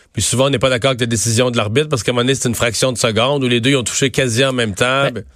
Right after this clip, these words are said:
Speaker 2: Exactement. C'est, en général, lorsqu'il y a ça, une situation où là, on est deux, on touche le ballon, il sort, puis là, pour décider qui a le ballon ou pas, ce qui peut quand même avoir une incidence sur le match, ça s'ostine tout le temps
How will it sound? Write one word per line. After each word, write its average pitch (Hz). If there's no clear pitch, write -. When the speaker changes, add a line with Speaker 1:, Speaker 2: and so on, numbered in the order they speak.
Speaker 2:
Exactement. 196
C'est, 180
en 165
général, 233
lorsqu'il 196
y -
a -
ça, 233
une 220
situation 185
où 196
là, 185
on 156
est 170
deux, 214
on 180
touche 196
le 196
ballon, 170
il 165
sort, 180
puis 170
là, 151
pour 147
décider 160
qui 208
a 180
le 175
ballon 147
ou 143
pas, 196
ce -
qui -
peut 165
quand 156
même 185
avoir 165
une 156
incidence 156
sur -
le 135
match, 196
ça 180
s'ostine 214
tout 180
le 135
temps 165